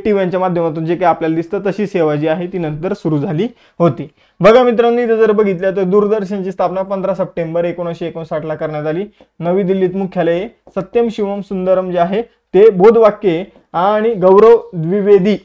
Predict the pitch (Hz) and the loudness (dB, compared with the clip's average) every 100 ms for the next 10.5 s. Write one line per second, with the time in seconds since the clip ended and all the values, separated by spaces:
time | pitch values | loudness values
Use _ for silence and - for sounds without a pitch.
0 | 160 170 165 185 180 214 - _ 170 160 | -2 2 4 4 2 -4 -8 _ -4 0
1 | 165 160 160 160 151 220 226 170 147 143 | 0 2 0 0 -6 -6 -4 -4 -2 -2
2 | 147 170 - _ _ _ _ _ _ _ | -4 -8 -20 _ _ _ _ _ _ _
3 | _ _ _ - 170 226 262 247 254 220 | _ _ _ -2 4 4 4 2 4 4
4 | 196 226 214 208 214 226 - 165 175 175 | 4 4 4 0 -2 -6 -4 2 4 2
5 | 196 214 226 - 247 233 208 233 - 185 | 0 -2 -2 4 4 4 2 2 0 -2
6 | 196 226 - 233 233 196 - 175 175 196 | 0 -2 -4 -2 -2 -2 -6 -2 -2 -2
7 | 196 196 196 196 180 147 - _ _ _ | -4 -4 -2 0 0 -4 -8 _ _ _
8 | _ _ 170 202 233 226 226 247 214 180 | _ _ -2 2 2 2 0 -8 -4 -2
9 | 196 214 208 180 175 190 185 190 156 196 | -2 -2 -4 0 2 0 -2 -4 -4 -6
10 | 196 220 170 151 | -4 -2 0 -4